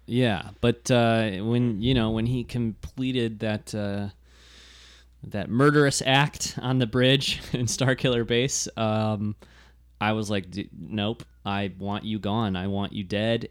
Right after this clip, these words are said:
And I find him to be a really compelling and interesting character. And now, with some time to cool down, I'm, I'm glad that he's going to be around for more of these films 'cause I think he's, he's unquestionably a really compelling villain.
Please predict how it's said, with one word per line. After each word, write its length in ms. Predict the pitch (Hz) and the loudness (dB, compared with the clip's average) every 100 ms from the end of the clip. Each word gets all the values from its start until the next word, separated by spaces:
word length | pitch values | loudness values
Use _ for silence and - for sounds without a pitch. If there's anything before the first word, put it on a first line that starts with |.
| - | -4
And 260 | 107 104 | -2 -2
I 80 | 104 | -2
find 260 | 110 127 131 | -2 -2 0
him 80 | 127 | 0
to 80 | 117 | 0
be 120 | 120 | 0
a 40 | |
really 180 | 110 117 | 2 0
compelling 440 | 117 107 110 110 104 | 0 -2 0 0 0
and 60 | |
interesting 320 | 101 - 110 98 | -2 -4 -4 -4
character. 400 | 113 117 - 95 | -4 -4 -4 -4
And 240 | 98 98 | -2 -2
now, 480 | 104 127 104 90 104 - - - - | 0 -2 -2 -4 -8 -12 -20 -20 -12
with 100 | 107 | -10
some 160 | - 107 | -6 -4
time 240 | 101 107 | -2 -2
to 80 | 98 | -2
cool 240 | - 113 101 | -2 -2 0
down, 280 | 107 113 104 | 0 0 0
I'm, 180 | 101 - | -2 -2
I'm 140 | 104 | -4
glad 340 | 98 104 107 101 | 0 0 0 -2
that 120 | 82 | -4
he's 240 | 107 92 | -6 -4
going 160 | 110 101 | -2 -2
to 60 | 95 | -2
be 120 | 95 | -2
around 280 | 95 98 98 | -2 -4 -6
for 140 | 95 | -6
more 220 | 95 95 | -4 -4
of 60 | 90 | -6
these 140 | 87 - | -8 -4
films 240 | 127 107 | -4 -4
'cause 120 | - | -8
I 80 | 95 | -10
think 220 | - 104 | -8 -8
he's, 340 | - 87 - - - - - - | -8 -12 -12 -14 -18 -20 -20 -20
he's 200 | - 113 - | -12 -10 -6
unquestionably 920 | 107 - 123 - 110 87 92 85 85 - | -6 -2 -2 0 -4 -4 -4 -6 -8 -10
a 80 | 92 | -10
really 420 | 98 123 139 110 | -2 2 4 2
compelling 520 | 95 90 110 101 92 | 0 -4 -2 -2 -2
villain. 400 | 87 113 92 85 | -2 -2 -2 -4